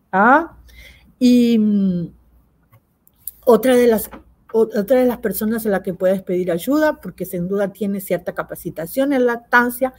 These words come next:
es a la persona que te invitó a este seminario. La persona que te invitó a este seminario, eh, tiene una capacitación por lo menos básica, y a lo mejor más que básica,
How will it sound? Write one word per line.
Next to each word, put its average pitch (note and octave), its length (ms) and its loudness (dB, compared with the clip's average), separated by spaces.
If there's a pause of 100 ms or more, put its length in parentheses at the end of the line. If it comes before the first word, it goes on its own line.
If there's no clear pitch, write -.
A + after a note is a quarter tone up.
(260)
es B3 220 6
a B3 60 6
la A#3 160 4
persona A3 380 -2
que A3 120 0
te - 120 -4
invitó E3+ 360 0
a F3 80 4
este F3 220 -2
seminario. D3+ 800 -4 (540)
La F#3+ 120 0
persona B3+ 400 2
que C4 100 2
te G3+ 120 -2
invitó F#3+ 300 -2
a G#3+ 40 4
este G#3 220 -4
seminario, A3 760 -2 (440)
eh, F#3 320 0
tiene B3 440 4
una A3 220 0
capacitación F#3+ 840 -4
por F3 160 0
lo E3 120 0
menos D3 420 -6
básica, G#3+ 600 0
y G#3+ 80 4
a E3 40 4
lo D#3 120 0
mejor D#3+ 480 2
más D#3+ 320 0
que D#3+ 160 -4
básica, A#3+ 600 0